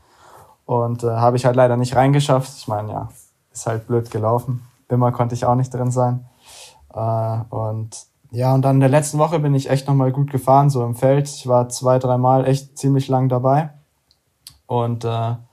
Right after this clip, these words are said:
ja, dann, das Team hat mir dann auch schon ein bisschen, sag ich mal, ja, Druck gemacht, aber jetzt positiv gesehen, weil ich war ja der Einzige, der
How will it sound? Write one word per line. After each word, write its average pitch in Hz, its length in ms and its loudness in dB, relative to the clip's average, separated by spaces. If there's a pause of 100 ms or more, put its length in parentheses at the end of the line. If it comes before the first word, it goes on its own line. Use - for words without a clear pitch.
(320)
ja, 113 160 0
dann, 120 400 -2
das 123 140 -2
Team 139 180 2
hat 131 140 0
mir 127 80 0
dann 123 160 2
auch 127 160 2
schon 123 240 -2
ein 123 80 -6
bisschen, 127 480 -2 (320)
sag 120 180 -4
ich 120 80 -4
mal, 123 380 2 (760)
ja, 107 300 0 (160)
Druck 185 340 0
gemacht, 170 480 0
aber 127 220 6
jetzt - 480 -2 (120)
positiv 156 520 -2
gesehen, 151 420 0 (560)
weil 131 380 2
ich 139 180 -2
war 147 140 6
ja 143 80 4
der 135 100 6
Einzige, 143 400 2
der 139 300 2